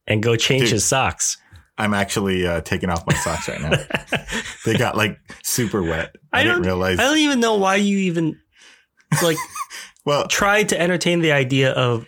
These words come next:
Speaker 1: wanting to stand here for an hour with wet
Speaker 2: <laughs>
Speaker 1: socks on.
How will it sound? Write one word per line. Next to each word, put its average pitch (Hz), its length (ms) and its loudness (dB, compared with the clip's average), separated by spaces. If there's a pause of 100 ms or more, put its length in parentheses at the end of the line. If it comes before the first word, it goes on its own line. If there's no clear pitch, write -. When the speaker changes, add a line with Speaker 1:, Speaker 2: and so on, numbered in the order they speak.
(120)
Speaker 1:
wanting 139 500 2
to 139 100 -2
stand 127 520 0
here 117 240 0
for 117 240 -2
an 113 180 -4
hour 113 460 0 (160)
with 113 240 0
wet 120 240 2
Speaker 2:
<laughs> - 80 2
Speaker 1:
socks 107 280 -2
on. 87 220 -2